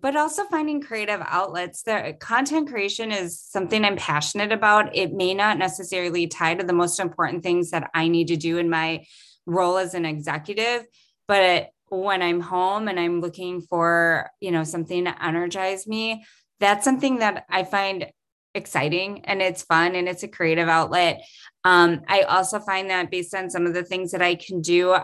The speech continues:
I can help out small businesses or nonprofit or my kids' school or the activities and clubs that they're in. So I do believe in kind of using some of those superpowers that you have as an individual to give back, and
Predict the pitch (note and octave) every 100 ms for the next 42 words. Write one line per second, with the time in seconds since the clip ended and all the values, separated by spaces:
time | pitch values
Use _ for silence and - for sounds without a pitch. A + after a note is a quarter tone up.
0 | - F3 F3 F#3+ F3 F3 F3+ F3+ F#3+ F3+
1 | F#3+ A3 A#3 G#3+ E3+ D3+ - - F#3 F#3
2 | F#3 F3+ F#3 F#3 E3 C#3 - - F#3 F3
3 | F3 F3 - - G3 F#3+ E3+ D3+ C3+ E3+
4 | E3+ F3+ E3+ - F3+ F3+ F#3 F3+ - G3
5 | E3+ F3 D#3+ E3 D#3 D#3 E3 D#3+ - -
6 | - - G#3+ G3 F3+ G3 F#3+ G3 F#3 F#3
7 | F3+ F3 F#3 G3 E3+ F3 F3 F#3+ G3 -
8 | G3 G3 G3 G#3+ G#3+ G#3+ G#3+ A3 A3+ A3
9 | A#3 A#3 A#3+ A#3+ A#3 B3 A3 A3 A#3 A#3
10 | A3+ A3 G#3+ A3 G#3 G#3+ A#3 B3 B3 A3+
11 | G3 F#3 F3 D#3+ D#3 D#3+ C4+ D#4+ - F#3+
12 | F#3 F3+ F3